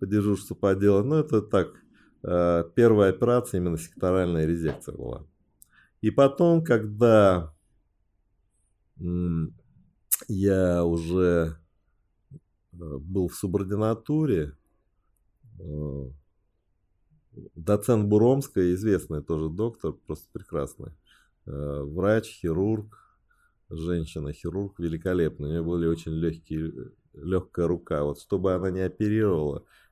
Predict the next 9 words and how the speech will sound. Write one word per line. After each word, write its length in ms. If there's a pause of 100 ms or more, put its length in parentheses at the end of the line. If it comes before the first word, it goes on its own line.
(120)
какие 300
бы 120
сложные 420
случаи 600
не 240
были, 240
они 260
все 200
выскакивали. 800